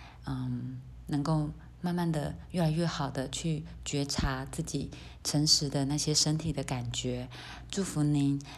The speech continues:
在，呃，面对这些感觉的时候呢，你能够是非常有安全感的。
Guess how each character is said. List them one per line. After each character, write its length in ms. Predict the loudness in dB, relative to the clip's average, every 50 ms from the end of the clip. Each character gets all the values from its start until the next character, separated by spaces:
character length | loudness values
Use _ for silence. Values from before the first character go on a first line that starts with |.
| -14 -6
在， 360 | 0 2 4 4 4 2 0 -4 -10 -16 -16 -16 -18 -18 -18 -20 -20 -18 -10
呃， 140 | -6 -4 -2
面 200 | 2 4 4 6
对 120 | 6 4 4
这 100 | 4 2
些 180 | 2 2 0
感 220 | 2 2 0 0 0
觉 160 | -2 -4 -2
的 160 | -2 -2 -2
时 180 | -2 -2 -2 -2
候 200 | 0 0 2 2
呢， 240 | 2 2 2 0 -2 -6 -14 -4
你 80 | -2 0
能 180 | 0 2 0 0
够 160 | 0 0 0
是 220 | 0 0 0 -2
非 240 | -2 -2 -2 0 0
常 200 | 0 0 0 2
有 140 | 2 0 -2 -2
安 140 | -4 -2 -2
全 240 | 0 0 -2 -2 -2
感 240 | -2 -4 -6 -6 -8
的。 140 | -10 -10